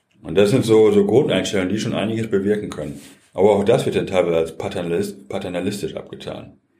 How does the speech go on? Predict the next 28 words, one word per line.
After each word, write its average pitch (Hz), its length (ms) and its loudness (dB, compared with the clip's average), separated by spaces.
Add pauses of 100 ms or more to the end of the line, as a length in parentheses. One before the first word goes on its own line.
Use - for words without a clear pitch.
(600)
Also 92 160 6
eine 110 200 4
Grundeinstellung 107 540 2
könnte 110 240 2
sein, 107 140 4
dass 98 100 0
man 101 140 -4
immer 131 260 2
automatisch 104 640 2
Ökostrom 95 540 0
bezieht. - 460 -10 (360)
Es 98 140 -6
sei 95 160 4
denn, 123 100 2
man 101 220 -2
will 107 100 4
etwas 104 220 2
anderes. 101 500 -6 (800)
Also 113 160 6
denn 117 200 2
der, 120 140 4
damit 139 320 2
könnte 165 180 2
man 151 160 -2
schon 156 180 0
einiges 120 400 -4
machen - 300 -10
eigentlich. - 420 -20